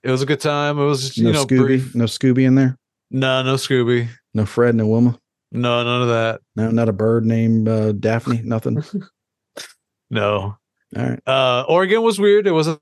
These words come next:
Speaker 1: that weird, you know, uh, for all those people wondering. Uh, you
Speaker 2: Did
Speaker 1: know.
Speaker 2: you go to, like, Portland, like, downtown area, or were you, like, uh
Speaker 1: Yeah, we hit up this place called the,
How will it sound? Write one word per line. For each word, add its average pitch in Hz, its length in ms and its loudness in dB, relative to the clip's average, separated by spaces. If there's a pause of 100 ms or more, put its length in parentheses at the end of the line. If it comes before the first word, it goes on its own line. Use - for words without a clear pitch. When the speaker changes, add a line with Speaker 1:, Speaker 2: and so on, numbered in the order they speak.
(100)
Speaker 1:
that 143 220 -2
weird, 139 280 0 (580)
you 131 120 -2
know, 123 280 -4 (520)
uh, 117 880 -2
for 139 120 0
all 123 160 0
those 120 200 0
people 117 300 -2
wondering. 120 500 -2 (260)
Uh, 113 480 -2
you - 100 -8
Speaker 2:
Did 131 80 2
Speaker 1:
know. 120 100 0
Speaker 2:
you 113 60 2
go 127 200 2
to, 127 60 4
like, 113 260 0
Portland, 135 540 2
like, 98 200 0
downtown 117 840 0
area, 147 420 2
or 110 220 2
were 101 80 0
you, 98 160 0
like, 95 180 -2
uh 131 60 0
Speaker 1:
Yeah, 135 320 0
we 135 200 0
hit 143 140 2
up 143 160 -2 (100)
this 123 240 -2
place 139 300 -4
called 123 300 -2
the, 110 120 -2